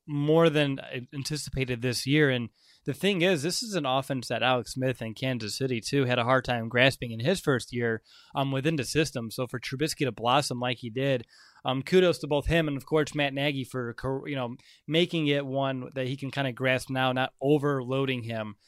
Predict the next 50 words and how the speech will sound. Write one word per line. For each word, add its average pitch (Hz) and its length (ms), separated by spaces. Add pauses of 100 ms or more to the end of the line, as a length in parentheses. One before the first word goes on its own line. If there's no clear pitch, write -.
(160)
But 135 80
I'm 139 80
very 196 140
excited 185 320
to 139 60
see 156 80
what 147 120
this 127 140
future 143 300
of 127 60
this 120 100
offense 120 340
can 107 140
hold. 151 320
But 127 100
still, 226 380 (320)
we 196 140
have 208 100
this 190 180
season 170 240
to 147 60
worry 160 200
about, 117 260
and 123 60
there's 127 140
a 123 80
lot, 135 420
um, 123 380
at 127 180
store - 240
and 160 60
a 143 40
lot 143 180
at 123 100
stake. 143 320
So 127 300
before 123 240
we 160 80
look 147 100
too 170 140
far 139 240
ahead, 139 220
we'll 135 100
kinda 196 180
table 151 540
this 120 180
discussion 131 540
for 104 100
later. 113 300
But 107 240